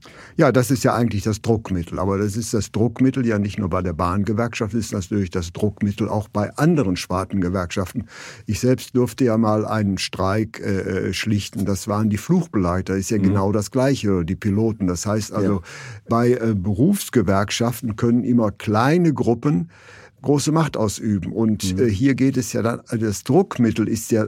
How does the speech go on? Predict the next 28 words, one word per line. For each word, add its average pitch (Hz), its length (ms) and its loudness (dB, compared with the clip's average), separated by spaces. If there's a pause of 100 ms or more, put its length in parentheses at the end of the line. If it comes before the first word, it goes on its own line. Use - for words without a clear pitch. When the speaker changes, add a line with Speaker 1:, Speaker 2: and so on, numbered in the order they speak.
Speaker 1:
bei 107 300 -2
diesen 104 340 0
kleinen 147 420 2
Gewerkschaften 101 640 -2
auch 113 200 -2
nicht 170 480 4 (240)
wie 123 140 4
bei 107 180 4
den 101 220 2
großen, 107 720 2
äh, - 20 0
Branchengewerkschaften 104 1040 0
die 107 120 4
Schädigung 123 600 4
des 98 160 0
Arbeitgebers, 110 760 2 (280)
sondern 107 300 4
Speaker 2:
Mhm. 98 40 0
Speaker 1:
hier 131 280 6
ist 139 160 -4
ja 131 80 0
das 107 240 0
Druckmittel 135 560 0
eben 120 240 2
die 123 140 2
externen 165 880 2
Effekte, 92 540 -4
Speaker 2:
Ja, 82 120 2